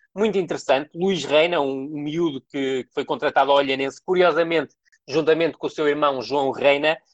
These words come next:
ah, faz vinte e oito jogos, quatro golos, é apontado aos grandes, mas depois acaba por não ter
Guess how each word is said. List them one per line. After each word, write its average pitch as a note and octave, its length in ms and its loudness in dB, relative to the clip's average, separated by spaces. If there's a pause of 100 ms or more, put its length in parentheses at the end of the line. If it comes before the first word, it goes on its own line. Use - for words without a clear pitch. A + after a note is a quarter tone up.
(140)
ah, C3+ 220 6
faz D#3 360 2
vinte D#3+ 320 -8
e F3 60 2
oito D#3+ 180 -2
jogos, D3+ 380 0
quatro D#3 340 2
golos, D3 400 -2
é E3+ 180 4
apontado D#3+ 480 0
aos D3+ 160 0
grandes, D#3 320 -2
mas E3 200 -8
depois D#3+ 240 -8
acaba D#3 320 0
por D3 160 -16
não C3+ 180 -6
ter C#3 240 -6